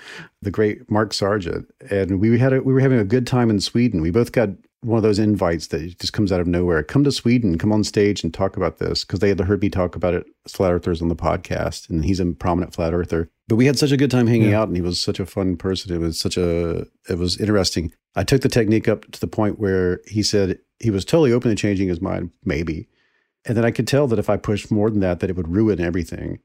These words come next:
Speaker 1: that we'd never be able to talk for the rest of the time. And it felt, it felt, "What's the good in that? I would rather us have a,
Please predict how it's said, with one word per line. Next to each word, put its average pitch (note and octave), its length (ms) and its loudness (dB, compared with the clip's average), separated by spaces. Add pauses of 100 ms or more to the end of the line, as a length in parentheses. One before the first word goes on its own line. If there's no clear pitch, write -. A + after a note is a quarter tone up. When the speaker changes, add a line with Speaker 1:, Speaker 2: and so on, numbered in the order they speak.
(200)
Speaker 1:
that F2+ 80 -4
we'd F#2+ 120 0
never F#2+ 380 2 (100)
be G2 80 -2
able F2 160 -2
to - 80 -10
talk F2+ 220 -2
for - 60 -20
the E2+ 60 -8
rest E2+ 200 -6
of - 80 -14
the - 40 -16
time. F#2 220 -4
And F#2+ 100 -2
it F#2+ 80 -6
felt, A2+ 260 0 (260)
it A2+ 120 0
felt, B2 260 2
"What's A#2+ 180 0
the - 100 -6
good C3 180 2
in B2 60 4
that? B2+ 240 0 (240)
I G2+ 60 0
would G#2 100 0
rather A2+ 300 2 (100)
us A#2+ 240 -2 (200)
have G#2+ 180 0
a, G#2 260 2